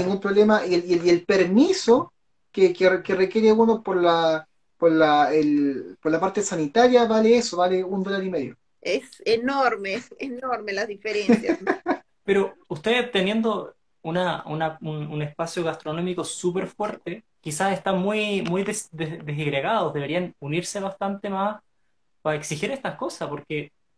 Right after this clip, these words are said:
Speaker 3: si bien hay muchas cosas que mejorar en Chile, han, ha-, hay cosas que han mejorado y que yo creo que sí son dignas de replicar, como esto, lo que se llama la microempresa familiar, que es lo que te estamos comentando, porque logra darle dignidad a la gente,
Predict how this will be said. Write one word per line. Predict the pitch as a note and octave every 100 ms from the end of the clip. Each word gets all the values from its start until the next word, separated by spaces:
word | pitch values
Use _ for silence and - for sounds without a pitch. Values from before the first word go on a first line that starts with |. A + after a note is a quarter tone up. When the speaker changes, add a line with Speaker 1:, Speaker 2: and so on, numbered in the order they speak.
| _
Speaker 3:
si | -
bien | G#3+ A#3+
hay | E3+
muchas | F#3 G#3+ A3
cosas | A3+ A3+ A3+
que | A3
mejorar | G#3+ G#3 G#3 G#3+
en | G3+
Chile, | - A3+ A3+ A3+ - -
han, | F3 F#3+
ha-, | F3 F3+
hay | F3
cosas | E3+ F#3+ G3+
que | -
han | F#3
mejorado | F#3+ F3+ F3+
y | G3
que | F#3+ F3 _
yo | E3
creo | F3 F3+
que | F3+ -
sí | - F3
son | F#3 F3
dignas | F3+ F#3
de | F#3
replicar, | F3+ F3 D#3 E3+ F3+
como | F3 D#3 D3+
esto, | D#3 D3+ - _ _ _ -
lo | C#3
que | C#3
se | -
llama | D3+ D3+
la |
microempresa | D3+ D3 C#3 D#3 D#3 D#3+
familiar, | D#3 D3 E3 D#3
que | D3
es |
lo | D3
que |
te | C#3+
estamos | - D3 C#3+
comentando, | C3+ B2 D#3 B2+ A2+ _ _ _ _
porque | C#3 C#3+ - D3 D3
logra | D3+ G3 A3+ A3 G#3+ G3+
darle | F#3+ G3+ G#3
dignidad | F#3 G3 F3 E3 G3+
a |
la | G3
gente, | A#3+ B3+ -